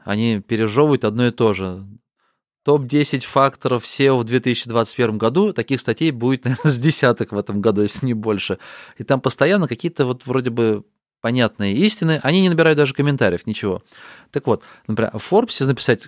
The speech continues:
статью тоже можно, но это уже стоит денег. И тот цитируемый, и этот цитируемый. И вот я, например, если изучаю профиль конкурентов своих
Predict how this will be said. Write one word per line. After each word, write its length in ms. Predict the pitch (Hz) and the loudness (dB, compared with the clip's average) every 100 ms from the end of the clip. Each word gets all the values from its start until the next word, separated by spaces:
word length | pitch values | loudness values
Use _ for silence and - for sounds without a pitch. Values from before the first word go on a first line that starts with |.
| - | -18
статью 360 | - 120 117 101 | -4 -2 -2 -2
тоже 300 | 165 147 147 | 0 2 2
можно, 320 | 143 139 113 | 0 0 0
но 80 | 160 | 0
это 120 | 185 | 0
уже 100 | 120 | -2
стоит 260 | - 151 127 | 0 0 0
денег. 400 | 107 85 - _ _ _ _ _ _ _ | -2 -4 -10 _ _ _ _ _ _ _
И 100 | 113 | -8
тот 240 | - 185 | 0 0
цитируемый, 560 | - 170 185 170 165 165 | 0 -2 0 2 2 0
и 100 | 131 | 0
этот 220 | 113 104 | 0 0
цитируемый. 640 | - 101 101 98 92 90 85 - - - | -4 -4 -2 -2 -2 -6 -10 -18 -20 -6
И 100 | 120 | -2
вот 140 | 135 | 2
я, 120 | 139 | 2
например, 220 | 139 135 123 | 2 0 -2
если 120 | 131 | -2
изучаю 420 | 120 120 - 107 | -2 -2 2 2
профиль 480 | 104 123 170 110 92 _ | 2 0 0 -4 -6 _
конкурентов 540 | - 107 120 104 90 85 | -8 -2 0 0 -2 -6
своих 340 | 92 80 - | -4 -4 -6